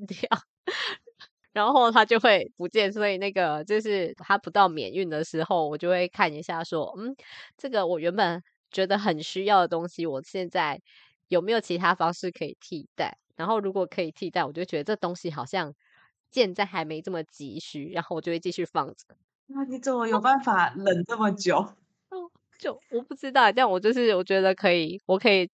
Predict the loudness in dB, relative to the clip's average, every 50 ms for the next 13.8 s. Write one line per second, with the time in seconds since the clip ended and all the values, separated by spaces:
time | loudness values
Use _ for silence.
0 | _ 4 4 4 4 2 2 0 0 0 0 0 0 2 4 2 4 4 2 2
1 | 2 0 -2 -2 0 0 0 0 0 0 2 2 4 6 6 6 6 6 6 6
2 | 4 4 4 2 2 2 2 2 2 0 0 2 2 2 2 2 2 2 2 2
3 | 4 4 2 2 0 -6 -12 -10 -6 -2 0 0 0 0 2 4 4 4 4 2
4 | -2 -2 -2 -2 -2 -2 -2 -6 -8 -12 _ -4 -4 0 2 2 2 2 0 -2
5 | -2 -4 -4 -2 -2 -2 0 0 0 2 0 0 -2 -2 -4 -2 -4 -6 -4 -4
6 | -4 -6 -6 -6 -10 -6 -4 -2 0 0 2 2 2 4 2 2 0 -2 -4 -6
7 | -4 -2 -2 -2 -2 -2 -6 -8 _ _ _ _ _ _ _ _ -4 -2 0 0
8 | 0 -2 -4 -6 -2 0 0 0 0 -4 -2 4 4 4 4 4 0 -2 -2 -2
9 | -2 -2 -6 -8 -8 -10 -8 -4 -2 0 2 2 2 2 0 -2 -2 -4 -2 2
10 | 4 4 4 4 _ -4 -20 -20 -20 _ _ 2 4 4 6 6 4 2 0 -2
11 | -2 -2 -2 0 0 0 0 0 0 -2 -2 -2 -2 -6 -6 -8 -10 -10 -8 -6
12 | -6 -4 0 0 0 0 2 0 -2 -2 0 -2 -2 -2 -4 -6 -2 0 0 0
13 | 0 -2 -6 -12 _ -4 0 2 2 2 2 -2 -4 -4 -6